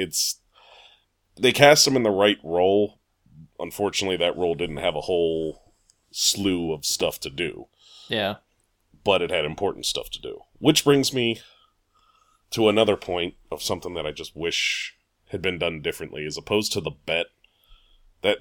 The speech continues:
Speaker 1: that's one I'll say I, I legit wish was different. Just winning the bet gets him an extra life.
Speaker 2: Yeah.
Speaker 1: And in the book, to get that extra life, he does kind of what, um,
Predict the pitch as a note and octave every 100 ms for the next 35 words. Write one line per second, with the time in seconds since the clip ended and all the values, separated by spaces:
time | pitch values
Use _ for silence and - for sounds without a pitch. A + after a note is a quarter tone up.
0 | F#2+ D#2+ B2 - C3 G#2+ - F#2+ E2+ E2+
1 | - E2+ F2+ D#2 F#2 - D#2+ E2 E2 D2+
2 | D#2+ - B1+ - _ _ _ _ _ _
3 | _ _ _ _ _ _ _ D2+ G#2+ G2+
4 | G2 G2+ F#2+ D#2 E2 E2+ - F2+ - F#2+
5 | D#2+ D#2 - - C2+ D2 F2 - - -
6 | _ _ _ _ _ _ _ _ _ _
7 | _ _ _ _ _ _ - A#2 F2 E2+
8 | E2+ E2 - G#2+ A2 F2 D2+ F#2 - -
9 | F#2+ F#2 F#2+ E2+ F2 - - D2+ D#2+ F2+
10 | E2+ - - - - _ _ _ _ _
11 | _ - - - A#2+ A#2 - G#2+ G#2 G2+
12 | G2+ - - G2 F#2+ F2+ - D2 E2+ F2+
13 | - _ _ _ _ _ _ _ _ D#2+
14 | E2+ D#2 C#2+ C2+ C2